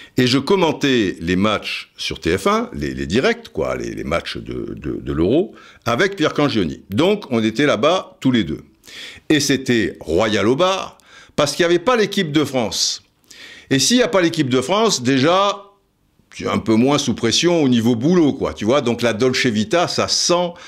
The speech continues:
la, la Dolce Vita. Voilà, c'était mon premier euro, euh,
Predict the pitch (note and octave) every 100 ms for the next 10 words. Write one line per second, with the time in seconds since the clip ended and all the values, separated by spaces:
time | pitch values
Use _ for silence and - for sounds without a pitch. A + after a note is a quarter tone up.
0 | - - G#2 F#2+ G2 F#2 A#2+ A#2+ C3 F#2+
1 | - A#1 E2 C#2 C#2 A2 D#2+ - C#2+ C2
2 | D2 D2 D2 C2 A#1 D2+ G2 A2 F2+ A#1+
3 | A#1+ A1+ G1+ G1+ G1+ G1+